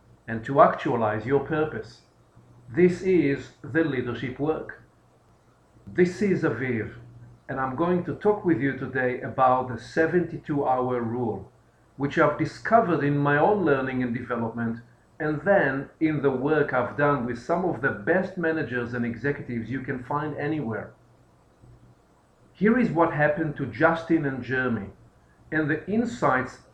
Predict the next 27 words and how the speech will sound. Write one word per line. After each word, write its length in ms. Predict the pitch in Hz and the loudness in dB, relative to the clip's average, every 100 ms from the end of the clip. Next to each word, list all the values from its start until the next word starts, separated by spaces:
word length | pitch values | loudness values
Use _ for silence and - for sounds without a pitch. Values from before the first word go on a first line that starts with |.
| 120 104 | -16 -4
their 280 | 165 226 247 | 2 4 4
story 500 | 240 - 127 123 123 | 2 -2 0 0 -2
teaches 400 | 156 190 170 - | -4 -4 -2 -4
us 340 | 113 113 - - _ _ _ - - - | -4 -6 -10 -20 _ _ _ -20 -12 -6
about 480 | 139 151 160 160 | 2 6 6 6
what 220 | 143 127 117 | 0 -2 -2
great 340 | 131 175 185 | 2 2 4
learners 540 | 170 165 156 151 135 | 4 6 4 2 0
and 180 | 135 127 | 0 0
leaders 480 | 131 143 143 127 110 | 0 2 2 0 -2
do. 280 | 120 101 - - _ - - - - _ _ _ | -6 -6 -8 -20 _ -20 -20 -20 -20 _ _ _
It 160 | 135 131 | -10 -10
shows 680 | - 233 175 120 127 135 - - _ _ - | -4 2 2 2 -2 -6 -14 -20 _ _ -4
how 300 | 135 135 131 | 0 2 2
high 260 | 170 185 | 2 4
performers 880 | 190 147 - 180 175 139 123 120 - - 120 | 2 -4 -2 0 2 0 0 -2 -6 -14 -6
engage 440 | 113 127 135 110 | -4 -2 -4 -4
growth 380 | 147 156 156 170 | -2 2 2 0
opportunities 720 | - 127 123 107 101 107 92 - - _ _ | -6 -6 -6 -6 -8 -12 -14 -18 -20 _ _
to 80 | 165 | -6
surprise 640 | 143 - - 165 175 208 214 | -2 -2 2 6 6 4 2
themselves 680 | 214 - 135 120 120 120 - - | 2 0 0 0 0 -4 -10 -6
and 100 | 139 | -4
the 80 | 143 | -4
people 340 | - 190 170 | -4 -2 0
around 460 | 147 139 127 110 | 2 4 2 0
them. 140 | 101 | -6